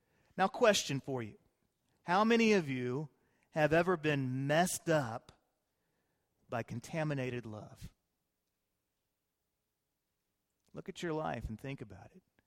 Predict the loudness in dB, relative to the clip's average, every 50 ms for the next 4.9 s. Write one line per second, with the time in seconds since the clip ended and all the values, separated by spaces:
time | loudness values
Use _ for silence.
0 | _ _ _ _ _ _ _ _ _ _ _ _ _ _ -2 0 4 4 6 6
1 | 6 6 6 6 6 6 6 2 0 -4 -10 _ _ _ _ _ -4 -2 -2 -2
2 | -4 -2 -4 0 0 2 2 2 0 -4 0 2 2 2 2 0 -2 -6 -12 _
3 | _ _ _ _ -4 -2 -2 0 0 -2 -4 -6 -8 _ _ _ -10 -8 -8 -8
4 | -10 -10 -8 -4 0 2 2 2 2 2 2 2 2 0 0 -2 -4